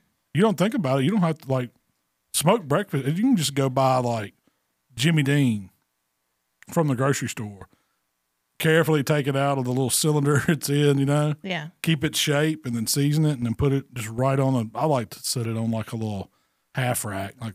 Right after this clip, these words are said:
Speaker 1: I call 'em chicken
Speaker 2: Chicken rack.
Speaker 1: racks, and season it with rub and put it on there and smoke it.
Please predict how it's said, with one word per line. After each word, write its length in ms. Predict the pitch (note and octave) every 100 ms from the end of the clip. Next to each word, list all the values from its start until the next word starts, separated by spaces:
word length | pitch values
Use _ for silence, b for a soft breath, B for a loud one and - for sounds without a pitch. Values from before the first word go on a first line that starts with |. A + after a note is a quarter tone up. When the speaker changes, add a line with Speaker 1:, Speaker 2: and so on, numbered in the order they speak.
| G#2
Speaker 1:
I 100 | A2
call 160 | -
'em 80 | G#2
chicken 120 | -
Speaker 2:
Chicken 160 | G3 E3
rack. 160 | D#3+ D#3
Speaker 1:
racks, 140 | - -
and 200 | G#2+ G2+
season 300 | - B2 A#2+
it 60 | G#2
with 160 | G#2 A2
rub 260 | A#2+ B2
and 80 | G#2+
put 140 | B2 A#2
it 40 |
on 120 | A#2
there 80 | A2+
and 100 | G#2
smoke 320 | - A2+ B2
it. 80 | A2+